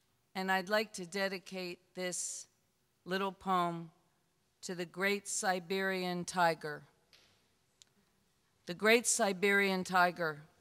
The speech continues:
is truly beautiful. And like so many of our wild things, faces extinction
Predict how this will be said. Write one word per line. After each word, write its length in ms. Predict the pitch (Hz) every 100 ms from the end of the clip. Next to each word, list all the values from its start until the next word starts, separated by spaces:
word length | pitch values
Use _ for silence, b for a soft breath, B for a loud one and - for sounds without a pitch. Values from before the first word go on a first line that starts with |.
| _ _ _ _ _ _ _ _ _ -
is 160 | - -
truly 420 | - 185 185 180
beautiful. 720 | 170 175 170 160 160 156 139 _ _ _ _ _ _ _ _ _ _ _ _ _ 220
And 160 | 165
like 260 | 170 170 -
so 320 | - 185 180
many 600 | 185 180 175 175 175 165 _ _ _ _ _ _ _ _ _ _ _ _ _ _ _ _ _ _ 170
of 100 | 170
our 200 | 175 165
wild 600 | 165 175 180 180 170 -
things, 720 | 185 175 170 160 147 - - - _ _ _ _ _ _ _ _ _ _ _ _ _ _ _ _ _ _ _ _ -
faces 600 | 208 202 - 202 180 -
extinction 920 | 180 - - 208 196 185 190 160 156